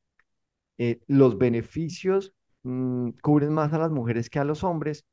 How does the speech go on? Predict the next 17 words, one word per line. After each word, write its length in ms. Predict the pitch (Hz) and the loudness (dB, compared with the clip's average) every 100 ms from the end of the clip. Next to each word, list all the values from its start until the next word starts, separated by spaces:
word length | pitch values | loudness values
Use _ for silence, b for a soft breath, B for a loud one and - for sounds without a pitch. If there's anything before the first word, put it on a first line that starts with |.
| _ _ - | _ _ 4
pero 200 | 147 143 | 6 6
en 100 | 135 | 4
términos 340 | 131 139 151 | 2 2 0
de 120 | 165 | -2
salario 500 | 156 151 151 135 135 | 0 0 2 2 0
todavía 720 | 131 127 113 104 113 131 120 117 | 0 2 4 4 2 2 2 2
los 240 | 110 - | -2 -6
hombres 220 | 101 104 | -10 -8
siguen 220 | 127 117 117 | -6 -6 -4
siendo 260 | 123 113 | -4 -4
más, 340 | 120 120 110 _ _ _ _ _ _ _ _ _ _ | -2 -2 -4 _ _ _ _ _ _ _ _ _ _
más 420 | - 110 107 98 _ | -8 -4 -4 -6 _
beneficiados 880 | 120 127 120 95 - 123 101 95 98 _ b b _ - | -4 -4 -4 -10 0 2 4 2 -2 _ b b _ 4
porque 440 | 190 170 165 160 | 4 4 0 0
en 200 | 170 170 | 0 0
promedio 540 | 139 156 160 143 139 135 | 2 2 4 4 4 2
ganan 360 | 131 120 131 | 0 0 -4